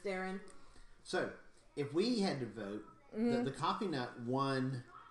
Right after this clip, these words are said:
Speaker 2: uh, national thing, but if we had to vote, which one did we like the best?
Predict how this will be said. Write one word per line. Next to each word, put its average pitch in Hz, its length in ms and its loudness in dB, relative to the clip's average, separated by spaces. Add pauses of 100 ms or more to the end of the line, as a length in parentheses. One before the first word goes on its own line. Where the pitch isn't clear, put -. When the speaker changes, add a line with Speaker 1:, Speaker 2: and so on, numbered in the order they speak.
(1400)
Speaker 2:
uh, 104 460 0 (500)
national 127 560 -2
thing, 107 280 -6
but 104 200 -6 (200)
if 117 180 -4
we 185 180 4
had 175 180 0
to 127 60 0
vote, 113 300 -2
which 139 200 -4
one 147 140 -2
did 101 160 -4
we 123 100 0
like 104 280 -6
the - 60 -16 (120)
best? - 260 -16